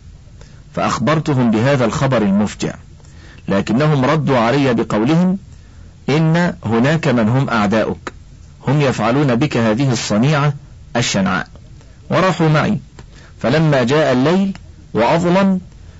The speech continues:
شاهدوا الذي قلت لهم، وصدقوني على ما قلت لهم. بعد هذا كله ألح علي أهلي بالخروج من هذا المسكن ومبارحته. السؤال:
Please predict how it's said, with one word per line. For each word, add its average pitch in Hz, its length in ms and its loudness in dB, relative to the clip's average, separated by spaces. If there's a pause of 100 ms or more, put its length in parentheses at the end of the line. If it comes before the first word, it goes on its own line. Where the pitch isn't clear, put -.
شاهدوا 123 680 2
الذي 131 340 2
قلت 151 340 0
لهم، 104 380 0 (640)
وصدقوني 139 760 0
على 120 300 2
ما 110 160 2
قلت 117 320 -2
لهم. 92 380 -2 (760)
بعد 107 280 0
هذا 131 400 2
كله 165 400 0 (800)
ألح 123 380 0
علي 123 400 2
أهلي 120 360 2
بالخروج 117 520 0
من 110 180 2
هذا 117 200 0
المسكن 120 600 0 (540)
ومبارحته. 98 880 0 (600)
السؤال: 104 420 -2